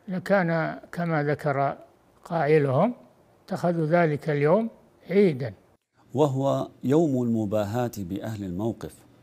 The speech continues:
Speaker 2: كما جاء في حديث أبي هريرة رضي الله عنه أنه قال: قال رسول الله صلى الله عليه وسلم:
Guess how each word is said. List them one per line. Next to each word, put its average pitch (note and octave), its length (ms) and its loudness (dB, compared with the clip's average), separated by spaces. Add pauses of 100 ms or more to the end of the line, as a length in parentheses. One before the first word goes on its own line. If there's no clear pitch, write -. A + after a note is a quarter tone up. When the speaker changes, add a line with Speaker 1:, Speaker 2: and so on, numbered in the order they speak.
Speaker 2:
كما G#2+ 260 -2
جاء A#2 240 -2
في G#2+ 160 -8
حديث G2+ 360 -8
أبي G2+ 240 -8
هريرة G2+ 460 -8
رضي G2+ 300 -8
الله G2 360 -6
عنه A#2+ 200 -6 (560)
أنه G2+ 320 -6
قال: A2+ 320 -2 (240)
قال C3 280 -2
رسول G#2 280 -8
الله G#2 360 -6
صلى G#2 260 -10
الله G2+ 420 -6
عليه G2+ 220 -6
وسلم: G2+ 520 -6